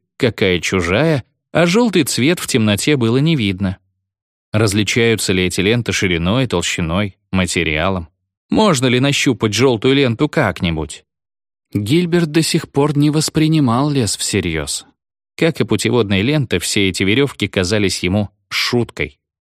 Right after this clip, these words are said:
Теперь же, очевидно, им придётся ждать рассвета именно в этой части леса, особенно замусоренной. Ночь в лесу. Сейчас только вечер, вся ночь впереди. Треск, шуршание,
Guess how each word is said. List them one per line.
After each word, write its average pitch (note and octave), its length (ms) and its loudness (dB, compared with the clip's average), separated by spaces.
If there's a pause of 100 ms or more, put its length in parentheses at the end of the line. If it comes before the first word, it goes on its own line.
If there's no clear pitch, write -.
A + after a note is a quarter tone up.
(180)
Теперь E3+ 400 0
же, E3+ 320 0
очевидно, F#3 600 0
им F3+ 80 2
придётся C#3+ 520 0
ждать C3 280 0
рассвета C#3 540 0
именно C3+ 500 2
в G2 120 2
этой C#3 280 2
части C3+ 380 -2
леса, A2 420 0 (260)
особенно A2+ 760 2
замусоренной. E2 760 -2 (1200)
Ночь G#2 300 0
в F#2 60 0
лесу. F#2 480 -2 (720)
Сейчас F#3 440 0
только C#3+ 240 -2
вечер, B2 540 -2 (340)
вся - 220 2
ночь E3 240 0
впереди. F2 600 -2 (580)
Треск, F#2+ 540 -2
шуршание, F#2+ 840 -2